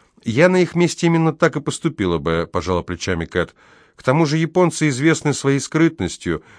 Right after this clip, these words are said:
они даже более скрытны, чем англичане, а те лишь в тысяча девятьсот девяносто четвёртом году признали существование своей Ми шесть». «Если Айка Хигаши — сотрудница тайной организации, можем ли мы доверять ей?»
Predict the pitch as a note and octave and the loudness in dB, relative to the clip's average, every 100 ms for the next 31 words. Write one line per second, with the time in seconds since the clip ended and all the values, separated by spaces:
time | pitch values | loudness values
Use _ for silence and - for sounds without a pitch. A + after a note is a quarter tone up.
0 | - A2+ B2 C3 B2 B2+ C3+ B2 A2 - | -4 0 2 2 0 0 4 4 4 0
1 | B2+ E3+ D3+ A#2 - C3 B2+ A#2 C#3 - | 0 0 0 -4 0 0 0 -2 -6 0
2 | G#2 E2 D#2 - - _ _ G2 F#2+ F#2 | 0 0 -4 -10 -20 _ _ 0 2 2
3 | F#2 C#3+ C#3+ C3+ - - C#3 - A#2 A#2 | 0 0 0 0 -4 -6 -6 -4 -6 -2
4 | A#2+ C#3 A#2 B2 C3 - A2 G#2+ B2+ A2+ | -2 -2 0 0 0 -2 -10 -6 -4 -2
5 | B2 B2 D3+ A2+ F2 F#2+ D#2 F#2+ E2+ - | -2 2 0 0 -6 -6 -4 -4 -4 -6
6 | G2 F2+ - G2 F#2 F2 F2 F#2 F2+ F2 | -8 -6 -2 0 2 0 -4 -2 -2 -2
7 | F2+ G#2 G2 - F2+ - - _ _ _ | -2 -2 -4 -4 -6 -8 -20 _ _ _
8 | _ _ _ _ _ _ _ _ - D2 | _ _ _ _ _ _ _ _ -10 -4
9 | G2 - G2+ - G#2 A2+ A2 - G2+ - | -2 0 -2 -2 0 0 0 -2 -2 -2
10 | - G#2 F#2 F#2 A#2 F#2 - D2+ - _ | -6 -6 -4 0 2 0 -4 -8 -10 _
11 | _ _ _ _ - F#2 E2 A#2+ B2 B2 | _ _ _ _ -4 -4 2 0 2 0
12 | - A2 - B2 A#2+ A2+ A2+ G2+ A2+ A#2 | 0 -6 0 2 4 4 2 0 0 0
13 | A2 B2 - - E2+ D#2 F#2 D#3+ C3 D3 | 2 0 0 -4 -4 -2 2 2 2 0
14 | B2+ B2 C#3+ A#2+ B2 B2+ C#3+ F#2+ - - | 2 2 2 -2 -2 0 0 0 -6 -14
15 | A#2+ | -14